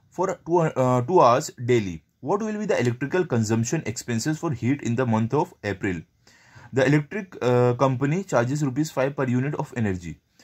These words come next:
तो इसका देखो जो solution रहेगा वो इस तरीके से रहेगा, ठीक है, ये इसका complete solution है। तो यहाँ पे हमारा ये chapter complete हो गया है।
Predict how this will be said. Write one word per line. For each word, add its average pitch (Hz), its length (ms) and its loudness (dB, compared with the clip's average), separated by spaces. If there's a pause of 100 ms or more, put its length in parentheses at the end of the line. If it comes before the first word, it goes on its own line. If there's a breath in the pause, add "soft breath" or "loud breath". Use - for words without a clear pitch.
(480 soft breath)
तो 131 160 0
इसका 180 220 0
देखो 175 140 2
जो 160 120 -2
solution 123 460 -2
रहेगा 110 400 -2
वो 113 100 -4
इस - 100 -6
तरीके 123 240 -2
से 131 100 -2
रहेगा, 123 360 0 (2500)
ठीक 147 160 -2
है, 196 80 2
ये 147 120 0
इसका 139 160 -4
complete 135 260 -4
solution 156 400 -2
है। 190 100 -6 (2750)
तो 190 400 6
यहाँ 127 420 -4
पे 185 60 -4
हमारा 170 360 0 (580)
ये 123 180 -4
chapter 135 300 -2
complete 127 340 0
हो 143 80 2
गया 139 140 0
है। 156 160 -2